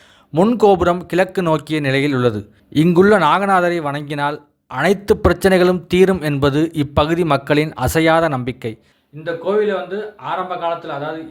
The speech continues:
இப்பதான் வந்து இன்டர்நெட் வந்த பிறகு நிறைய பேர் பார்த்துட்டு வர்றாங்க. இந்த கோயிலுக்கு வந்து ஆரம்ப காலத்துல இருந்து ஒரு மிக சக்தி வாய்ந்த கோவிலாக இந்த ராமநாதபுரம் மாவட்ட மக்கள் முதல் முக்கியத்துவம் கொடுத்து இந்த கோயிலுக்கு தான் செல்வார்கள். அந்த அளவுக்கு ஒரு சக்தி வாய்ந்த ஒரு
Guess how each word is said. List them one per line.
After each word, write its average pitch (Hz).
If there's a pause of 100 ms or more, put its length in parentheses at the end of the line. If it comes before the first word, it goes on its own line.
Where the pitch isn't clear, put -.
இப்பதான் 180
வந்து 185
இன்டர்நெட் 180 (180)
வந்த 143
பிறகு 156
நிறைய 143
பேர் 151
பார்த்துட்டு 143
வர்றாங்க. 127
இந்த 135
கோயிலுக்கு 170
வந்து 185 (320)
ஆரம்ப 185
காலத்துல 175
இருந்து 165
ஒரு 143
மிக 147
சக்தி 160
வாய்ந்த 175
கோவிலாக 143
இந்த 143
ராமநாதபுரம் 147
மாவட்ட 127
மக்கள் 123 (200)
முதல் 196
முக்கியத்துவம் 170
கொடுத்து 147
இந்த 147
கோயிலுக்கு 139
தான் 143
செல்வார்கள். 113
அந்த 123
அளவுக்கு 165
ஒரு 139
சக்தி -
வாய்ந்த 175
ஒரு 156